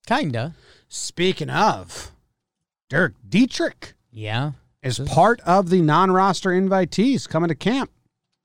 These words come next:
Speaker 2: Lefty bat. That was a surprise. Snuck it past everyone. Like, there was no, no reporter announced that, right?
Speaker 1: How happy were the Yankees that
Speaker 2: Yeah.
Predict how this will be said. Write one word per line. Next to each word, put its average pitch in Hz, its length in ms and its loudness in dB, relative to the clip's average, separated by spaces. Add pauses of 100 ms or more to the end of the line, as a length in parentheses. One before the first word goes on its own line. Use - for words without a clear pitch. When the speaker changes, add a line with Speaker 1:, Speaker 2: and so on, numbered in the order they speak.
(960)
Speaker 2:
Lefty 139 380 -2
bat. 180 300 0 (240)
That 135 100 0
was 214 160 2
a 196 60 -2
surprise. 117 520 -2
Snuck 147 320 -2
it 151 60 -6
past 143 300 -4
everyone. 165 260 0
Like, 185 120 0
there 220 100 4
was 190 100 2
no, 208 600 4
no 170 320 4
reporter 160 600 2
announced 120 360 -4
that, 101 100 -14
right? 117 320 -6
Speaker 1:
How 156 380 -2
happy 113 640 -8
were 107 180 -16
the - 100 -20
Yankees - 720 -16
that 139 100 -4
Speaker 2:
Yeah. 220 240 0